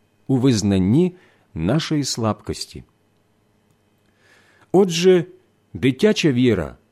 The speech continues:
сконцентрована на власній персоні, і є вимагаючою. Вона чекає, що Бог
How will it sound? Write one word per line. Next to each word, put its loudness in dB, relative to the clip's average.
сконцентрована 2
на 4
власній -2
персоні, -4
і 0
є 4
вимагаючою. -2
Вона 2
чекає, 0
що -4
Бог 2